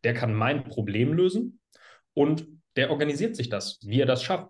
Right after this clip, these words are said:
Ob er jetzt seine eigene Kamera nutzt, der wird davon ausgehen, dass er, oder der wird dafür Sorge tragen, dass er eine gute Kamera hat. Der wird dafür Sorge tragen, dass er gute Editoren hat.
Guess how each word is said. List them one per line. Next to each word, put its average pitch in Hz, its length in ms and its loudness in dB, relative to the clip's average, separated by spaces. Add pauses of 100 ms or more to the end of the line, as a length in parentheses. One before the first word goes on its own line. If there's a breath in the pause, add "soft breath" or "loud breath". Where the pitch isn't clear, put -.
Ob - 80 -6
er 127 60 2
jetzt 123 100 -2
seine 156 220 0
eigene 214 240 0
Kamera 123 260 0
nutzt, 190 420 -4
der 131 120 -2
wird 160 100 0
davon 165 180 0
ausgehen, 170 400 -2
dass 127 240 -4
er, 131 300 -2
oder 120 160 0
der 120 100 4
wird 151 140 4
dafür 139 180 -2
Sorge 147 300 0
tragen, 120 320 -2
dass 117 140 -4
er 120 80 0
eine 120 80 2
gute 123 160 -4
Kamera 143 320 -2
hat. - 180 -8
Der 101 120 -6
wird 117 120 -4
dafür 120 220 -4
Sorge 127 420 0
tragen, 120 300 -2
dass 120 120 -6
er 117 60 -2
gute 123 220 -4
Editoren 120 480 -2
hat. 156 200 -4